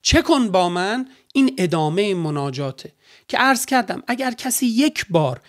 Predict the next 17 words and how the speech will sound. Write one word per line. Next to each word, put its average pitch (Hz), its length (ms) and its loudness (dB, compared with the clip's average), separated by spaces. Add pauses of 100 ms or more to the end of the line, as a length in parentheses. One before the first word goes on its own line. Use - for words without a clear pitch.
(180)
کسانی 254 380 2
که 240 100 0
متن 226 380 2
عربی 185 440 0
رو 226 120 2
متوجه 185 580 -2
می‌شن 196 320 -4
متن 202 340 -4
عربی 139 460 -4
رو - 160 -16 (400)
مطالعه 247 540 0
کنن، 123 340 -8 (360)
کسانی 269 380 4
که 269 100 -4
متوجه 214 560 -2
نمی‌شن 226 480 0
کامل 180 460 -2